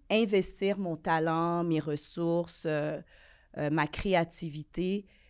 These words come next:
dans des entreprises qui avaient une f-, de fortes missions sociales. Donc aujourd'hui, j'ai une entreprise incorporée,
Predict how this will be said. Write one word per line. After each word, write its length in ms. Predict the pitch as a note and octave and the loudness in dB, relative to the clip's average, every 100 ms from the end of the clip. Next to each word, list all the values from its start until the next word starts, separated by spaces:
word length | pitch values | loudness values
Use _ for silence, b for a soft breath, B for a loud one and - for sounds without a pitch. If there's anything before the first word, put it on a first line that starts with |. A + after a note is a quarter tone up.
| b b | b b
dans 420 | C#3 F#3+ F#3 G3 | -2 2 4 2
des 280 | F3 E3 F3+ | 0 0 0
entreprises 880 | F#3 - E3+ E3 - F#3+ F#3+ F#3 - | -2 0 -2 -2 -4 -2 -2 -4 0
qui 120 | F3 | 0
avaient 360 | D3+ E3 E3 - | 2 4 2 0
une 120 | D#3+ | -6
f-, 220 | D3 - C#3+ | -6 -10 -8
de 120 | D#3 | -8
fortes 340 | - F3+ - | -2 -4 -4
missions 320 | D#3+ - D#3 | -8 -6 -6
sociales. 580 | D#3 C#3+ - - C#3+ D3 - b b | -8 -10 -10 -8 -8 -10 -18 b b
Donc 200 | E3 E3+ | -4 -2
aujourd'hui, 560 | F#3 E3+ E3 D#3+ G3 A3+ | 0 2 0 0 -2 -2
j'ai 140 | F#3 | 0
une 100 | E3+ | 0
entreprise 560 | E3 - E3 - G3 - | 0 0 -4 -2 -4 -4
incorporée, 800 | F#3+ F#3+ G#3+ F#3 F3+ D#3 E3+ C#4+ | -4 -4 -4 -4 -6 -4 -6 -8